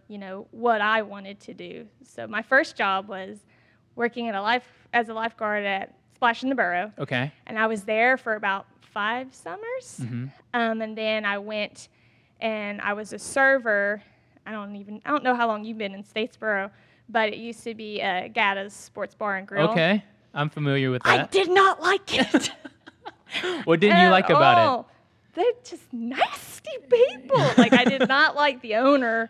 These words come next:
Speaker 2: Uh-huh.
Speaker 1: at all. He was into some very bad things, and there were
Speaker 2: Okay.
Speaker 1: several times I would walk out to take the trash out or something, and I would witness these things, always yelling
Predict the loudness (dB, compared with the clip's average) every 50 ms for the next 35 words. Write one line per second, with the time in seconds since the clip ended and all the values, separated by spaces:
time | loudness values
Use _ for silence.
0 | _ -8 -8 -6 -4 -2 -2 -4 -4 -6 _ -2 0 0 2 2 0 0 -2 -4
1 | -6 -8 -16 -16 -14 -12 -12 -12 -12 -14 -18 -16 -16 -14 -14 -16 -16 -16 -16 -16
2 | -16 -16 -18 -12 -4 -2 0 2 2 0 -2 -2 -2 -2 -2 -2 -4 -8 -12 -12
3 | -10 -10 -12 -10 -8 -6 -6 -6 -4 -4 -4 -2 -2 -4 -4 -4 -8 -12 -12 -14
4 | -14 -14 -12 -10 -8 -8 -8 -8 -10 -14 _ _ -2 0 0 0 0 -2 -2 -2
5 | -2 -2 -2 -6 -10 -12 -12 -10 -12 -10 -8 -6 -6 -6 -6 -8 -10 -10 -10 -10
6 | -10 -10 -10 -8 -6 -6 -6 -6 -6 -6 -10 -8 -8 -10 -10 -10 -14 -16 _ _
7 | _ _ _ _ _ _ -2 0 0 0 0 -4 -10 -10 -14 -20 -20 -18 _ -10
8 | -8 -8 -8 -8 -10 -6 -2 0 2 4 4 4 2 0 -4 -4 -2 0 0 0
9 | 0 -2 -2 -2 -2 -4 -4